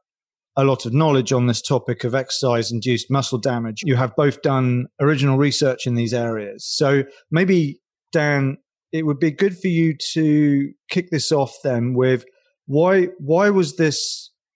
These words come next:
review that I've referred to, which I will put, I will link to this paper in the show notes, which was published back in two thousand nineteen in the European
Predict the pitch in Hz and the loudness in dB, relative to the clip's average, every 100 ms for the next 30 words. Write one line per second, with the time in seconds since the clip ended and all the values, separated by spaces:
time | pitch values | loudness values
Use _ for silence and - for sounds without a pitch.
0 | - 139 131 143 135 127 127 - 175 139 | -4 -2 0 2 2 2 0 -4 -12 -4
1 | 135 127 123 117 117 139 123 - 123 120 | 0 2 2 0 -4 0 0 0 0 0
2 | 123 127 123 117 139 135 - - 127 127 | 2 2 2 2 0 -2 -8 -6 0 2
3 | 135 147 151 139 127 - 139 120 - 123 | 4 2 0 -2 -2 -2 -2 -2 0 0
4 | 120 117 117 113 _ _ _ _ _ - | 2 2 0 -4 _ _ _ _ _ -2
5 | 180 165 165 165 165 - 135 - 127 - | 2 2 2 2 0 -2 -2 -2 -4 -2
6 | 147 123 135 - 131 - 127 120 135 151 | -2 0 -2 -2 -4 -2 -4 -4 -4 0
7 | 131 127 123 120 110 135 131 123 120 123 | 0 0 0 0 -2 -2 0 0 2 0
8 | 120 131 120 117 | 0 -2 -2 -4